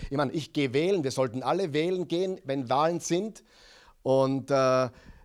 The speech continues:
ich hätte mir auch oft was anderes gewünscht, als dann rausgekommen ist bei einer Wahl.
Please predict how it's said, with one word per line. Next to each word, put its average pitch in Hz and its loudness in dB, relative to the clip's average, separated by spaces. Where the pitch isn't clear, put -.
ich 131 -4
hätte 147 0
mir 143 4
auch 156 2
oft 165 2
was 139 -6
anderes 170 0
gewünscht, 190 0
als 165 -2
dann 165 -2
rausgekommen 180 -2
ist 185 -8
bei 170 -2
einer 175 -2
Wahl. 190 0